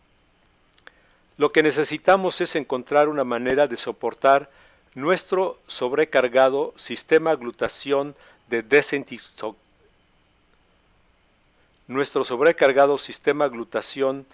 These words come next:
de desinti-, de desintoxicación,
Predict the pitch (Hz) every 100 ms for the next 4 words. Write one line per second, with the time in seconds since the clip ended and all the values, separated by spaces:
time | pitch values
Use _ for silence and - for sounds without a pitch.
0 | _ _ _ _ 113 143 147 165 - _
1 | _ _ _ 143 147 165 160 - 151 139
2 | - _ _ _ _ _ _ _ _ _
3 | _ _ _ _ _ _ _ _ _ _
4 | _ _ _ _ _ _ _ _ _ _
5 | _ 113 139 156 - _ _ 113 143 139
6 | 160 165 160 - 147 - - 143 - 107
7 | - 107 95